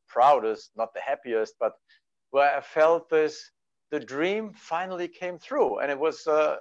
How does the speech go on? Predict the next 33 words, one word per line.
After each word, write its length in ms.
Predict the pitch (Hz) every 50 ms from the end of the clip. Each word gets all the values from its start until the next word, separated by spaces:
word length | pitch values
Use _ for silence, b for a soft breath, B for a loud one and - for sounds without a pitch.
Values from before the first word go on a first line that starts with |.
| - -
only 220 | 160 170 165 160
in 60 | 156
my 80 | 151 151
twelfth 360 | - - 170 165 175 165 - _
year, 320 | 196 220 240 208 143 113 - _ _ _ _ _ _ _ _ -
uh, 220 | 135 135 135 131 - 147
as 140 | 135 127
a 60 | 143 -
professional 500 | - 143 120 - 139 131 - - 127 113
cyclist 560 | - - 123 120 117 - 120 110 - - -
to 60 | 127
win 180 | 117 139 135 131
a 40 |
stage 380 | 123 - - 135 131 131 131 -
in 60 | 117 117
the 80 | 110 - _
Tour 80 | 123
de 80 | 113 120
France. 380 | - 185 160 123 101 - - _ _ _ _ _ _ _ _ _ _ _ -
But, 280 | 131 120 117 117 - -
um, 380 | 127 123 120 117 113 117 113 - _ _ _ _ _ _ _ _ _ _ _
it 120 | 147 143
felt 380 | - - - 160 151 147 - -
really 260 | 131 131 127 113 120
good, 400 | 104 101 147 135 123 139 139 -
and 180 | 107 127 120 123
that 160 | 127 127 123 - _
must 240 | 120 123 113 - - _ _
feel 360 | 127 123 120 117 113 113 - - _ _ _ _ _ _ _ _ _ _ _ _ _ _ _ _ _
definitely 480 | - 170 175 - - 165 147 - 120 123
better 360 | 101 135 131 117 113 117 123 B B B B _ _ _ -
than 180 | 123 123 120
being 400 | 104 135 131 131 131 127 123 120